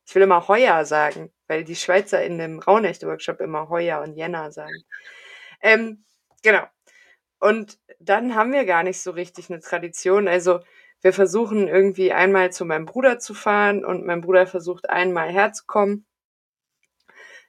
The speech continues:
Da meine Schwägerin aktuell hochschwanger ist, äh, war das dieses Jahr alles nicht so einfach. Aber da gab's auch eine kleine Familienverstrickung, weil bei uns zu Hause, auch als, als, äh, wir noch zu viert waren hier,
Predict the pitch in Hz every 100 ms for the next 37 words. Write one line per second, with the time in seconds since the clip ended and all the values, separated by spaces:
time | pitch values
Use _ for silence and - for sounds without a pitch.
0 | _ 170 175 170 175 - 208 208 190 175
1 | 180 175 165 170 190 - - 175 233 226
2 | 214 214 - _ _ _ _ _ _ -
3 | 185 185 185 180 180 180 180 _ _ 180
4 | 180 277 196 - 190 190 185 185 - -
5 | 196 254 247 220 214 - _ _ _ _
6 | _ _ _ _ _ 175 180 170 175 175
7 | 170 170 - _ _ _ _ _ _ _
8 | - 214 320 330 - 214 277 277 233 214
9 | 214 214 220 214 214 214 208 190 185 -
10 | - 175 208 247 - _ - - _ -
11 | 190 202 214 302 - 208 208 262 220 185
12 | 190 185 - - - 170 - - 165 156
13 | 160 170 165 - - 190 - 262 302 196
14 | 175 180 180 185 233